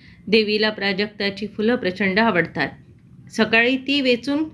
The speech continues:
देवीला अर्पण करा. स्वच्छता. घर कायम स्वच्छ, आवरलेलं आणि नीटनेटकं असावं. अस-,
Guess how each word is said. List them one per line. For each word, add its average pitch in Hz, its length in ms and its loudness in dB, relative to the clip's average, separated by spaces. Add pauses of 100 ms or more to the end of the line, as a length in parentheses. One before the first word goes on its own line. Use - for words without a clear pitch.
(260)
देवीला 220 340 4
अर्पण 202 340 -2
करा. 185 200 -4 (720)
स्वच्छता. 214 580 -2 (720)
घर 226 360 6
कायम 220 420 0
स्वच्छ, 226 480 -4 (340)
आवरलेलं 190 760 2
आणि 226 180 4
नीटनेटकं 202 680 2
असावं. 196 340 -6 (920)
अस-, 240 240 2